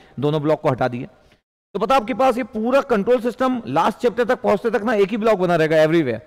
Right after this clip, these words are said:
हर जगह। चैप्टर नंबर वन, चैप्टर नंबर टू, चैप्टर नंबर थ्री, फ़ोर, फ़ाइव, सिक्स, सेवन, एट, नाइन, टेन, इलेवन। इलेवन चैप्टर तक आपको एक ही ब्लॉक दिखते रहेगा, मैक्सिमम जगह, मतलब पूरे कंट्रोल सिस्टम में आपको नाइंटी फ़ाइव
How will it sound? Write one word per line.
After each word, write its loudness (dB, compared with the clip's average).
हर 4
जगह। 0
चैप्टर -4
नंबर 2
वन, 2
चैप्टर -4
नंबर 0
टू, -2
चैप्टर -4
नंबर 0
थ्री, 0
फ़ोर, 2
फ़ाइव, 0
सिक्स, -4
सेवन, 2
एट, 2
नाइन, 0
टेन, 2
इलेवन। 4
इलेवन 2
चैप्टर 0
तक 2
आपको 2
एक 0
ही 0
ब्लॉक 2
दिखते -6
रहेगा, 0
मैक्सिमम -4
जगह, 0
मतलब -14
पूरे 2
कंट्रोल 2
सिस्टम -2
में 0
आपको -2
नाइंटी -2
फ़ाइव 0